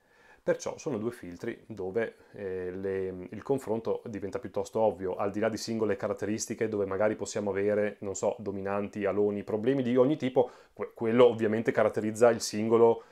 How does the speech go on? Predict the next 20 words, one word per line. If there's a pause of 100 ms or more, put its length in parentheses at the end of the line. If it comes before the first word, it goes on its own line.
(180)
eh,
nome,
il
singolo
oggetto,
però (260)
quando
confrontiamo
i
filtri
a
banda
la-,
a
banda
stretta (380)
rispetto
ai
loro
nanometri,